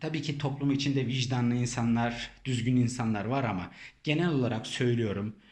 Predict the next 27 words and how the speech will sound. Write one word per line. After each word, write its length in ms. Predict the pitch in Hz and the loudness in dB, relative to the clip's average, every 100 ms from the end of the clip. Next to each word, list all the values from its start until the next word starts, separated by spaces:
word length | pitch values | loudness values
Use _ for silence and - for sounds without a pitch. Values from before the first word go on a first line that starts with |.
| _ _ _ _ _ | _ _ _ _ _
Hani 180 | - 190 | -2 0
hep 240 | 220 - | 0 0
vicdanlı 580 | 175 151 156 160 165 156 | -2 0 2 4 4 4
deriz, 320 | 156 139 131 | 2 2 0
vicdanlıyız. 760 | 127 160 147 156 156 156 131 123 | 0 0 2 0 2 2 0 2
İşte 220 | 143 - | 0 0
sosyal 480 | 139 151 139 156 147 | -2 -2 0 0 2
deneyler 380 | 147 143 147 147 | 4 4 4 2
yapılıyor 400 | 143 143 190 220 | 0 -2 -2 0
ya, 100 | 120 | -2
çok 240 | 143 143 | -4 -4
vicdanlı 440 | 143 131 143 143 139 | -4 -2 0 2 2
insan. 280 | 127 117 120 | 2 -2 0
Yok 300 | 185 185 - | 0 0 -4
kardeşim, 460 | 139 151 123 - - _ _ _ | -4 -2 -4 -6 -10 _ _ _
yok, 360 | 127 135 - - | -6 -4 -6 -12
yok. 220 | 87 - _ _ _ _ | -16 -16 _ _ _ _
Çok 280 | - 208 - | -4 -2 -2
vicdansız 600 | 147 120 143 131 127 117 | -2 0 0 -2 -2 2
insanımız 580 | 123 117 117 120 120 95 | 2 2 -2 -2 -2 -4
var 160 | 78 | -8
ya. 260 | - 76 - _ _ _ _ _ _ _ | -10 -14 -16 _ _ _ _ _ _ _
Çok 220 | - 190 - | -8 -8 -6
aşırı 440 | - - - 165 165 | -2 2 2 2 0
vicdansız 640 | 131 123 123 113 - 101 | 0 0 0 -2 -4 -4
insanımız 600 | 110 104 101 98 95 85 | -4 -4 -6 -6 -6 -10
var. 240 | 82 - | -16 -20